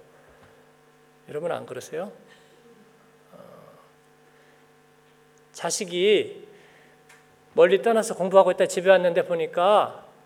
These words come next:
양말이 빵꾸 났어요. 예. 엄마는 그게 마음이 아픈 거예요. 그렇지 않아요?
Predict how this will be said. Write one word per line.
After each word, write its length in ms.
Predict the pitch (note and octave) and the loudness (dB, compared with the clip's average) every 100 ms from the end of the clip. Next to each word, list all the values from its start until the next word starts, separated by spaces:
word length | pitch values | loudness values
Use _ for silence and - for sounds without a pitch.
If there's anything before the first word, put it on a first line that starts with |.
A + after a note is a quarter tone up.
| - | -14
양말이 360 | C3 F#3 F#3 | -10 -6 -6
빵꾸 280 | F3 G3+ A3 | -4 -6 -4
났어요. 640 | G#3+ F3+ F3 D3+ C2 D#3+ - - _ _ _ _ _ _ _ _ _ _ _ _ | -6 -6 -6 -8 -8 -10 -14 -20 _ _ _ _ _ _ _ _ _ _ _ _
예. 80 | D3 C3+ - _ _ _ _ _ _ _ _ _ _ _ _ _ _ _ | -20 -20 -20 _ _ _ _ _ _ _ _ _ _ _ _ _ _ _
엄마는 420 | C3+ F#3 B3+ G#3 | -6 -2 -2 -2
그게 320 | - D3 G3 | -8 0 2
마음이 360 | B3+ C3 C#3 F#3 | 2 0 -2 -4
아픈 300 | A#2 - D#3+ | -6 -8 -8
거예요. 640 | D#3 C#3+ A#2 G#2+ - - - - _ _ _ _ _ _ _ | -6 -6 -8 -10 -12 -16 -20 -20 _ _ _ _ _ _ _
그렇지 320 | - D#3 - | -14 -12 -4
않아요? 400 | G3 C#3 C3 D#3+ | -4 -4 -8 -10